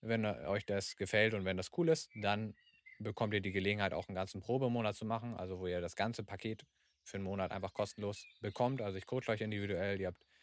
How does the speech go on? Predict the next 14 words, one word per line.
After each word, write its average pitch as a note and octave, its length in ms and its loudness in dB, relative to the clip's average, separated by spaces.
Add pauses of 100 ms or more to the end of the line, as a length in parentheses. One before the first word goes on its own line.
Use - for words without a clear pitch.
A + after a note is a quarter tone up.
(400)
einzelne G2+ 340 0
Trainings B2 320 2
mit A2+ 120 -2
mir, A2 300 -2 (320)
weil F2+ 140 -4
es - 100 -8
mir F#2+ 140 0
wichtig G2 280 -4
ist, F#2+ 160 -4
dass F#2 140 0
die F#2 260 -2
Leute F2+ 380 2
auch, F2+ 180 -2
ähm, F2 380 -6